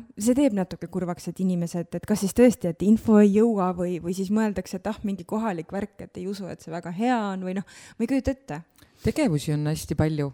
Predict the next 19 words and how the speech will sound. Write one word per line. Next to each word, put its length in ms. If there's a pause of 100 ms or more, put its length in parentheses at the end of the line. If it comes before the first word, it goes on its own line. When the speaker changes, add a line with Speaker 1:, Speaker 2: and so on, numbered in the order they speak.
(180)
Speaker 2:
et 280
inimestel 320
on 80
Speaker 1:
Konkurents, 300
Speaker 2:
lihtsalt, 180
Speaker 1:
jah. 160
Speaker 2:
äh, 160
valikut 600
Speaker 1:
Mhm. 100
Speaker 2:
nii 180
palju 440 (480)
ja 120
see 160
on, 140 (140)
äh, 260
see 160
on 80
täiesti 380
normaalne. 560